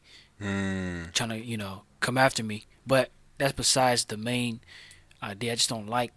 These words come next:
Speaker 2: that type of attention.
Speaker 1: Yeah.
Speaker 2: But is it, is it worth it, bro? To, to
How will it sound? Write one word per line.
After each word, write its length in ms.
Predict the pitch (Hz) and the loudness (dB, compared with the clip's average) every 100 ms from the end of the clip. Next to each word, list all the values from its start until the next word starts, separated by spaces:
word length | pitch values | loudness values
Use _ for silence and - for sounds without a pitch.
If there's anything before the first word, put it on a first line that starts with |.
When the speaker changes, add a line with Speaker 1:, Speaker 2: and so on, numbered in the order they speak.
| - | -12
Speaker 2:
that 180 | 120 107 | -10 -6
type 160 | - 110 | -6 -6
of 60 | |
attention. 480 | 101 - 143 139 104 - - - - _ 90 | -6 -2 0 -2 -4 -10 -20 -20 -20 _ -6
Speaker 1:
Yeah. 260 | 90 85 | -2 0
Speaker 2:
But 160 | 170 165 | 2 4
is 180 | 170 196 | 4 6
it, 100 | 214 | 4
is 160 | 202 | 4
it 160 | 226 156 | 6 4
worth 300 | 127 220 - | 4 2 4
it, 140 | 240 | 2
bro? 260 | 214 240 247 - _ _ | 6 6 4 -2 _ _
To, 160 | 151 156 | 4 4
to 400 | 147 156 143 | 4 2 2